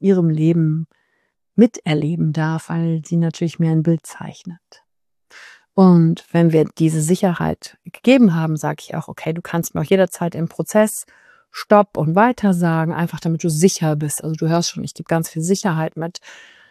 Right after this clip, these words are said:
dass derjenige, der auch noch nie was damit zu tun hat, manchmal haben Menschen Angst, oh Gott, Emotionen kommen, kann ich das halten? Dass sie sagen, nein,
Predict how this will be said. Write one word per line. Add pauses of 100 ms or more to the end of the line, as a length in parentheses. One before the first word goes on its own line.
(100)
dass
derjenige,
der
auch
noch
nie
was
damit
zu
tun
hat,
manchmal
haben
Menschen
Angst,
oh
Gott,
Emotionen
kommen,
kann
ich
das
halten?
Dass
sie
sagen,
nein,